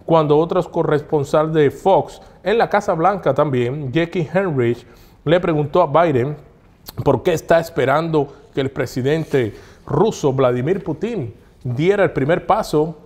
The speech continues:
con Ucrania. Respondió en voz baja, "¿Qué pregunta más estúpida?", respondió el presidente.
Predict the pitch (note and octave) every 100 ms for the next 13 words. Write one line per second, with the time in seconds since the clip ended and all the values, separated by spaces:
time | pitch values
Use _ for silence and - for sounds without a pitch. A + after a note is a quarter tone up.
0 | - F3 A#3+ G#3+ - A3+ E3+ A2+ A#2 C#3
1 | - - - D#3 - - D#3+ C3+ C#3 F3
2 | F#3 C#3+ C3+ D#3+ - F3+ C#3 B2 - A3
3 | - D3 G3 F3+ A#2 A#2 B2+ - D3+ -
4 | A3+ A3 F#3 C3+ A2+ B2+ - A2+ A#2 B2
5 | - C3+ C#3+ D3 D3+ - C#3